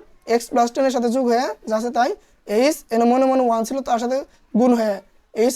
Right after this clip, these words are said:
আর ওয়ান গুণ হয়ে এইচই হয়েছে। ওকে, এখন দেখো এখনও কি এইচ এর মান বের হইল না? এইবার বুদ্ধি খাটাও। দেখো এই যে x equal to একটা মান বের করছো না, এইচ by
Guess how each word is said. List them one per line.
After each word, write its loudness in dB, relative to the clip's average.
আর 4
ওয়ান 2
গুণ 2
হয়ে 2
এইচই -2
হয়েছে। -16
ওকে, 4
এখন 2
দেখো -6
এখনও 6
কি 0
এইচ 4
এর 6
মান 0
বের 6
হইল 0
না? -10
এইবার 4
বুদ্ধি 0
খাটাও। -8
দেখো -6
এই 2
যে -6
x -8
equal -2
to -4
একটা -6
মান 0
বের 2
করছো -4
না, -6
এইচ 4
by 6